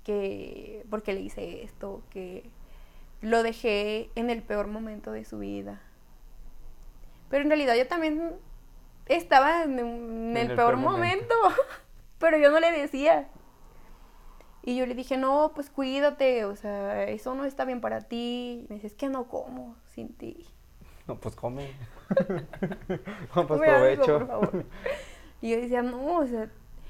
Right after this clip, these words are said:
Speaker 1: cuídate, es que no duermo, porque nada más estoy pensando".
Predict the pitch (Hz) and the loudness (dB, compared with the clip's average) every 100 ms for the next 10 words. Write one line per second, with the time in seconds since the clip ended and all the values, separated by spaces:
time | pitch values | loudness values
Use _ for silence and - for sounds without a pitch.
0 | - - 285 285 381 415 302 247 - 320 | -16 -2 0 4 2 2 -4 -2 0 2
1 | 302 247 262 269 233 220 - - - - | 2 2 0 -2 -6 -10 -12 -14 -14 -12
2 | - 71 247 247 - 208 226 220 - - | -10 -8 -8 -8 -8 -8 -8 -8 -10 -12